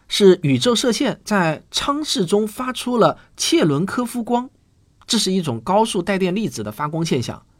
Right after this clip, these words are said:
也有理论认为啊，是宇宙射线通过激发和退激发在视网膜上产生了电刺激。于是呢，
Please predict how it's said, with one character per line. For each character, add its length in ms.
也 180
有 140
理 120
论 180
认 200
为 140
啊， 160
是 320
宇 160
宙 160
射 160
线 260
通 180
过 160
激 240
发 320
和 240
退 280
激 200
发 260
在 260
视 260
网 220
膜 220
上 220
产 260
生 200
了 120
电 320
刺 260
激。 200
于 140
是 180
呢， 240